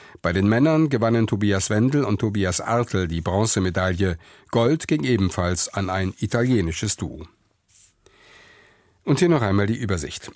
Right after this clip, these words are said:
Deutschland wird die Arktis-Mission der nato in einem ersten Schritt mit Kampfflugzeugen unterstützen. Der ukrainische Staatschef Selenskyj hat einem Bericht widersprochen, dass er bereits im Mai Präsidentenwahlen abhalten wolle.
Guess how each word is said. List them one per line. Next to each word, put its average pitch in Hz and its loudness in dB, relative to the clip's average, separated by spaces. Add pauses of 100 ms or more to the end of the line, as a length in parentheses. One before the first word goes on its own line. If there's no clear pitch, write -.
(100)
Deutschland 139 0
wird 127 0
die 113 -2
Arktis-Mission 123 -2
der 107 0
nato 104 0
in 101 -2
einem 98 -2
ersten 117 -2
Schritt - -4
mit 107 -4
Kampfflugzeugen 110 -2
unterstützen. - -4 (800)
Der 107 2
ukrainische 139 2
Staatschef 127 0
Selenskyj 120 0
hat 98 -2
einem 104 0
Bericht 110 -2
widersprochen, 104 0 (320)
dass 117 0
er 127 2
bereits 117 2
im 113 2
Mai 104 2
Präsidentenwahlen 107 0
abhalten 95 0
wolle. 95 2